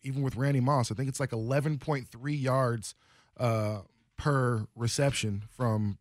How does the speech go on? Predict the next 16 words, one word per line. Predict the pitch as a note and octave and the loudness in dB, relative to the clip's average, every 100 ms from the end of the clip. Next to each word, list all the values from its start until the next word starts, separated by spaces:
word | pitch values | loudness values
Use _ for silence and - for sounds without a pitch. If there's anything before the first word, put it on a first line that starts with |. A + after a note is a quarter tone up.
| - | -8
uh, | A#2 A2 G#2+ G#2 G2+ - _ | -4 -2 -2 -2 -6 -12 _
Brady | F2 B2 A#2+ A2 G2+ - _ _ _ _ | -2 0 2 0 -4 -10 _ _ _ _
to | - A#2 | -4 -2
Gordon. | G#2 B2+ G#2 F#2+ | 2 2 2 -2
So | - A#2 G2 F2+ - F2 | -4 -2 -2 -4 -12 -6
they're | G#2+ D#3+ | 0 0
dangerous. | A#2+ A#2+ C3+ F#2 E2 - | 2 2 2 0 -8 -6
You | B2 | -2
know, | G2+ | -2
it's | A2+ B2 | -2 -4
a, | G#2 | -6
it's | A#2+ - | -6 -8
a | A2 | -10
guaranteed | F#2+ C#3 C3+ D3 C3 | -2 0 2 2 -2
first | - B2+ G#2 | 0 0 2
down | A#2+ A2+ G#2 | 0 0 -2